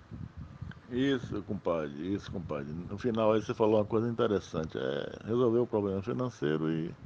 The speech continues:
terra tem demais, né? E a gente não precisa de muita terra pra, pra produzir muito hoje, né? Graças à tecnologia. Mas, então, me fale um pouco aí da sua experiência na seplac.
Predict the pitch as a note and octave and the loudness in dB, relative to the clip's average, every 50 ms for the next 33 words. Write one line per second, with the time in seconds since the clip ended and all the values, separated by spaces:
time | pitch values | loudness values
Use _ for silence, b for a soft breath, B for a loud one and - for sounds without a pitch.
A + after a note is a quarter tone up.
0 | - - b b b b b b b b b b b b b b - - - - | -18 -18 b b b b b b b b b b b b b b -14 -14 -12 -12
1 | - - - - - - - - - - - - B2+ B2+ C#3 C#3 C#3+ C3+ B2+ - | -10 -10 -10 -10 -12 -12 -12 -14 -18 -10 0 6 10 10 12 12 10 8 8 8
2 | D3+ D3+ D3 C#3 C3 A#2+ A2+ A2+ A#2 A#2 A#2 A#2 A2+ A#2+ C3 D3 E3+ E3+ - - | 6 6 6 4 4 6 8 8 8 8 8 6 6 6 6 6 6 4 0 -4
3 | - - - D3 D3 C#3 - D3 C#3+ B2 - - - C3+ C3 C3 B2+ A#2 A2+ A#2 | -10 -6 0 0 0 0 2 0 4 6 6 6 8 6 4 6 6 4 4 4
4 | A#2 - A2 F2+ - - F#2 F#2+ F#2+ F2+ - - F#2+ F#2+ F#2 E2+ D2+ C#2+ - - | 4 4 2 2 4 4 4 4 4 2 0 0 0 2 2 2 0 -2 -4 -6
5 | - - - - - - - - - - - - - - - - - - E2 E2+ | -8 -10 -10 -16 -20 -18 -12 -12 -10 -10 -10 -12 -12 -20 -20 -18 -6 -6 -6 -4
6 | - G#2 G2 F2+ F#2 F2 F2 G2+ F#2 F2 E2+ E2 D#2+ - D#2 D2 C#2+ C#2 C2 D2+ | 0 0 0 0 0 -4 -2 -2 0 0 0 0 0 0 0 0 2 0 -2 -4
7 | E2 G2+ A#2+ G#2+ - - G2+ F2 F2 - - F#2 F#2 F#2+ F2+ E2 E2 - - F#2+ | -6 -6 -6 -8 -8 -6 -4 -4 -4 -4 -4 -4 -2 0 0 0 -2 -2 -4 -6
8 | F2+ - G2+ F#2 F2 D#2+ D#2 D2 C2 - - - - - - - - - - b | -6 -4 -4 -4 -2 0 0 -2 -4 -6 -8 -8 -8 -8 -12 -14 -14 -14 -14 b
9 | b b b b b b b b b b b b b b - - - - - - | b b b b b b b b b b b b b b -20 -18 -16 -16 -14 -10
10 | - G#2 G#2 G#2 G#2 G2 F#2+ F#2+ F#2 F2 - - - - - - - G#2+ G#2+ - | -6 -4 -2 0 0 0 0 0 -2 -4 -6 -10 -14 -14 -16 -14 -12 -10 -10 -4
11 | - B2 B2+ B2+ C3 C3+ C3+ A#2+ G#2+ - G2 F2 - A#2 B2+ C3+ C3+ C3+ B2+ - | -4 -2 -2 -2 -2 -2 -4 -6 -6 -8 -14 -6 0 2 4 4 4 2 -2 0
12 | - B2 B2 B2+ B2 C3+ A#2+ A#2 B2 A#2+ A#2+ A#2 A2+ A2 A2 G#2 G2 F#2+ F#2 E2+ | 2 4 4 4 4 4 4 4 4 4 2 2 2 4 2 2 0 0 -2 -4
13 | D#2 D2+ - - - - - C3 B2+ - - - B2 A#2+ A#2+ A#2+ A#2 A2 B2+ A#2 | -6 -10 -14 -14 -14 -4 0 0 0 0 4 4 4 6 6 4 2 2 2 0
14 | A#2 A#2 A2+ - B2 - - - F#2+ - - - - - | 0 0 0 0 -2 -2 0 0 -2 -2 -2 -4 -10 -14